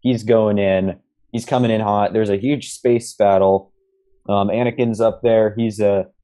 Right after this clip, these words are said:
he's spinning around in his starfighter. He's having a grand old time. But Obi-Wan realizes, "Hey, something's fishy here.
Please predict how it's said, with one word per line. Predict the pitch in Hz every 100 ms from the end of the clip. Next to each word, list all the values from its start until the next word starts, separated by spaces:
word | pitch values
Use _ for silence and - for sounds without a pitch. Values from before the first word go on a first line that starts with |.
| _
he's | - 113
spinning | - 131 120
around | 113 107 104
in |
his | 104 -
starfighter. | 107 104 104 104 101
He's | 117 113
having | 110 110
a | 104
grand | 101 110 107
old | 107 107 98
time. | 104 101
But | 101 101
Obi-Wan | 151 151 139 131 123
realizes, | 123 120 120 120 110 117 110 -
"Hey, | 139 127 98
something's | - 127 127 123 120
fishy | - 139 139 - 113
here. | - 117 104 92